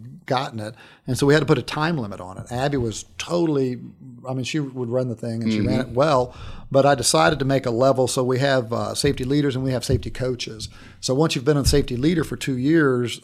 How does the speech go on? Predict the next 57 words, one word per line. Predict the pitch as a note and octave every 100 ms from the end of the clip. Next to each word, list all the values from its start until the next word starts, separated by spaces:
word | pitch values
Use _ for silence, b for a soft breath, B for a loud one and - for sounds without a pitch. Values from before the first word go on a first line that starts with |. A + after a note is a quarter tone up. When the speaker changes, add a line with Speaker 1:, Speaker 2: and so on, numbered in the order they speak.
| -
Speaker 1:
for | - C#3+ C3+
the |
first | B2 G3 G#3+ -
year, | C#3
you | C3+
can | C3+ B2+
opt | B2+ B2+
out | A#2+
and | A2+
become | A2 A2
a | G#2
coach, | - G2+ G#2+
or | A#2
you |
can | A2
stay | -
on | B2
another | A#2 B2 D#3
year | C3+ A2 G2 G#2+
and | A#2+
you | A2+
can | A#2+
be | A2+
for | C#3+
two, | - D#3 C3
but | A2
you |
can | B2
only | C3 D3
do | C3
two | - C#3+
years | C3 C3
as | G2+ F#2+
the | G#2
leader. | A2 C#3 A2 G#2 G#2+ B B B B
And | A#2+ C3
then | C#3
you're | B2+
off | A#2+ C#3 B2+ B2 -
and | A#2+
you |
have | G#2 B2+ B2
to | A2+
be | A2+
the, | G#2+ A#2 B2
you | C#3
don't | D3
have | G2 A#2 A2
to |
be, | G#2
but | G#2 A#2+
you | A#2
can | B2
become | A2+ - E3+ D3+
the | -
safety | C#3 A#2 -
coach, | - D#3 A2+ -